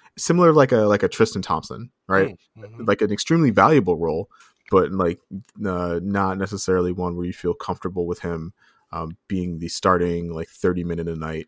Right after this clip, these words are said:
Speaker 1: uh, center for your team. Um, and so I, I think, like, of, if you make me pick a binary between a point guard and a center, it's probably center. Um, I, I, th-, I think,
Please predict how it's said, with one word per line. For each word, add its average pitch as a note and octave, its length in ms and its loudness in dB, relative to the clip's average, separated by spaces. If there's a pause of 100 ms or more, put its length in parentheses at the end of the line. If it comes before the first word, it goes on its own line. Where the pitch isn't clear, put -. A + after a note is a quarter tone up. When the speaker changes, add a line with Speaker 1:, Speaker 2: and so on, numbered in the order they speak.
Speaker 1:
uh, D2 360 -8
center E2+ 380 -8
for E2 240 -10
your D2 140 -12
team. D2 320 -14 (500)
Um, F2 460 -6 (460)
and G#2+ 100 -6
so G#2 140 2
I, G2+ 460 -2
I G2 40 -2
think, A#2 320 -4
like, F2+ 240 -4
of, A2+ 400 2
if - 180 -4
you G2 280 -4
make G2 280 -2
me G#2 260 0 (200)
pick G#2 240 0
a A2 60 2
binary G#2 520 2
between G2+ 300 -4
a G2+ 60 0
point G#2 240 -4
guard G2+ 180 0
and G#2 160 -4
a - 20 -10
center, A2 360 -4 (340)
it's - 180 -14 (300)
probably F2+ 480 0
center. G#2 400 -2 (480)
Um, E2+ 360 -4
I, E2 160 -2 (500)
I, F#2 120 -6 (720)
th-, G#2+ 180 -2
I F#2 100 -2
think, G#2 380 -2